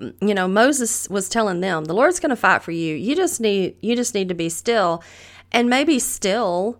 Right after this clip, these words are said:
was not actually what he meant. He didn't mean be still, like, don't move. He meant be calm. "The Lord's gonna fight for you," right?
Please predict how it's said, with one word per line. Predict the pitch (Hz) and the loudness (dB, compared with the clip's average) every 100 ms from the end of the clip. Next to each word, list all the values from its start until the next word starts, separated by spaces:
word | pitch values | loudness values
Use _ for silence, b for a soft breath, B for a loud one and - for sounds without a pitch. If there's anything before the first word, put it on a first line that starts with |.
| _ | _
was | 226 220 | 0 2
not | 214 202 202 - | 4 4 2 2
actually | 196 208 - 208 | 0 2 -2 -4
what | 190 - | -2 -2
he | 190 | 0
meant. | 196 208 196 | 0 -2 -2
He | 202 | 0
didn't | 247 226 180 | 0 0 0
mean | 190 220 180 - 160 | 0 0 -2 -4 -4
be | 190 | -4
still, | 190 - 190 190 107 156 | -2 -4 0 0 0 0
like, | 170 151 - | 2 2 0
don't | 170 175 - | 0 -2 0
move. | 151 175 277 185 160 | -2 -2 0 0 -2
He | - 208 | -2 -2
meant | 202 185 180 175 - b b b b 190 | 0 0 -2 -4 -6 b b b b -6
be | 196 208 | -2 -2
calm. | - 214 226 110 80 | -2 0 2 0 -2
"The | 180 | -4
Lord's | 170 190 190 | 0 0 0
gonna | - 165 | -2 -6
fight | 160 175 - | 0 0 0
for | 156 | -8
you," | 139 | -6
right? | 160 175 202 | -2 -2 -2